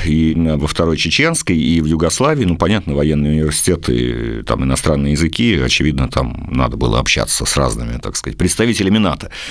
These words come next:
Вот, э, ну и, видимо, с, где-то вот с две тысячи пятого года вы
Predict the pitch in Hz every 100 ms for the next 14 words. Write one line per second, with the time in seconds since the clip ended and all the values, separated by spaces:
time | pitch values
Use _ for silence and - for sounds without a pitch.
0 | - - - - 92 95 85 82 73 95
1 | 95 95 95 104 147 123 123 120 107 117
2 | 104 95 - 87 95 92 82 85 92 98
3 | - 101 92 92 92 139 156 87 107 104